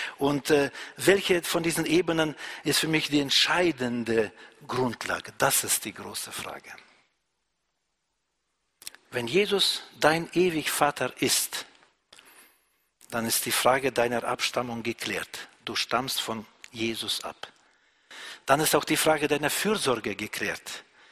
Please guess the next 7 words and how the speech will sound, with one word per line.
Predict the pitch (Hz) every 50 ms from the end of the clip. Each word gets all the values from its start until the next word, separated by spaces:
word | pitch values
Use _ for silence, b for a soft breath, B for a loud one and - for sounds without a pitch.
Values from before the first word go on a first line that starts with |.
| B B B B
Jesus | - 131 165 185 185 185 156 -
sorgt | - 160 196 202 -
für | - - - 147
dich | 135 143 135 - - -
immer | 175 185 170 143 139
und | 135 113 -
bestens. | - - - - - - 104 90 - - - - - - -